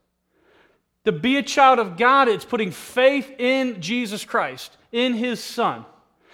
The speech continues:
To receive the grace of God, the unmerited favor of God, is only possible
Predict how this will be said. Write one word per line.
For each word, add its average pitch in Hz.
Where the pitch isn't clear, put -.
To 240
receive 262
the 196
grace 262
of 226
God, 214
the 202
unmerited 262
favor 247
of 196
God, 226
is 202
only 302
possible 254